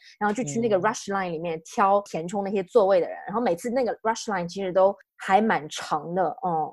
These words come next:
Speaker 2: 对，我也是有听说多伦多这个 rush line 还挺有名，大家有些人就是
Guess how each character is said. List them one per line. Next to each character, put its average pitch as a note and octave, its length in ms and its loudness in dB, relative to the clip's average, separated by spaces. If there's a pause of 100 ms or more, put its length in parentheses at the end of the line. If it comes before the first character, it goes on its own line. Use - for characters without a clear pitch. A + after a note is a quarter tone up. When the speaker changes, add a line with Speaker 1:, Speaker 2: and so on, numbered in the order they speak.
(100)
Speaker 2:
对， C4+ 100 10
我 A#3+ 160 12
也 A3+ 80 12
是 A#3+ 100 2
有 A3+ 80 8
听 G3 220 0
说 G3 160 6
多 F3+ 140 2
伦 F#3 120 4
多 F3+ 120 2
这 F#3 80 2
个 E3+ 100 6
rush F3+ 280 2
line E3 140 2
还 C#3+ 120 -2
挺 D3+ 180 -6
有 D3 60 -4
名， C3 200 -10
大 G3 80 0
家 F#3+ 120 4
有 D#3+ 160 4
些 F#3 160 2
人 D#3+ 200 2
就 F#3+ 140 0
是 D#3 340 0